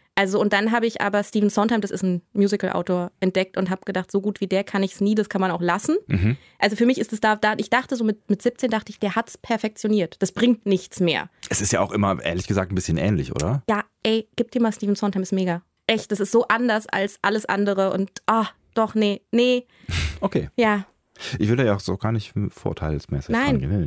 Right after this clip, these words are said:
Speaker 2: nee, ist okay.
Speaker 1: Ja, ganz neutral. Aber nicht jetzt so König der Löwen oder so ein Scheiß. Das hat mich nie ge-, also das fand ich immer scheiße.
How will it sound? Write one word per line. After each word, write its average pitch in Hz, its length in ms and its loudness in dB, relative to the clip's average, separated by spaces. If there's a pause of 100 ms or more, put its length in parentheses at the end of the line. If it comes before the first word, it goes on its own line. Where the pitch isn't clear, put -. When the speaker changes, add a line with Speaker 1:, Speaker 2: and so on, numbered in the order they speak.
Speaker 2:
nee, - 40 -4
ist - 140 -10
okay. 135 140 -2
Speaker 1:
Ja, - 80 -4
ganz 233 280 -2
neutral. 220 300 -2
Aber 233 100 4
nicht 254 140 4
jetzt 262 140 2
so 233 60 2
König 240 280 2
der 220 80 2
Löwen 220 160 4
oder 180 120 4
so 170 80 -2
ein 151 60 -4
Scheiß. - 300 -6
Das - 180 0
hat 208 200 0
mich 202 120 0
nie 214 160 6
ge-, 185 220 2
also 185 120 0
das 190 120 -2
fand 202 160 0
ich 196 60 -4
immer 190 120 0
scheiße. 151 320 -6